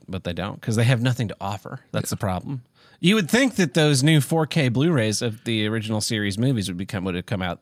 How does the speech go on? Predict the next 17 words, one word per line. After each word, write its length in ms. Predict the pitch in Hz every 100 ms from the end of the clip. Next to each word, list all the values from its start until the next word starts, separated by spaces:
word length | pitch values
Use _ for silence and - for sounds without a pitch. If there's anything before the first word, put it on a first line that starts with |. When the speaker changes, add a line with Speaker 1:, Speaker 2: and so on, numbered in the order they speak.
| -
Speaker 1:
that 180 | - 87 _ _ _ _ _ _ -
this, 180 | 104 -
this 180 | 110 -
week. 280 | 95 98 - _ _ -
Speaker 2:
They 180 | 175
come 200 | 196 185
out 280 | 180 160 143
this 220 | 151 139
month. 360 | 147 170 143 - - _ -
Speaker 1:
Yeah, 220 | 151 107
but 140 | 90
they 80 | 135
should 160 | 120 147
have 80 |
come 160 | - 120
out 200 | 98 95 _ _ _ _ _ _ -
on 340 | 107 90 90